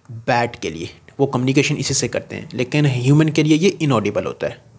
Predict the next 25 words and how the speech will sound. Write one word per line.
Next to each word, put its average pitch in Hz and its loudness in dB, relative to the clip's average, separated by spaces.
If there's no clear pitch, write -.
ठीक 139 -6
है, - -6
ठीक - -12
है। - -8
ये 139 4
भी 131 0
हमने 123 0
वो 120 4
बात 98 2
करी 90 -4
है, 95 -4
तो - -4
ये, 151 4
ये 160 4
रेंज 151 2
आपने 151 -2
याद 131 0
रखना 87 -10
है। 85 -10
अल्ट्रासोनिक 135 0
वेव्स 131 2
का 185 2
कितना? 175 -2
बीस 147 4
हज़ार 170 2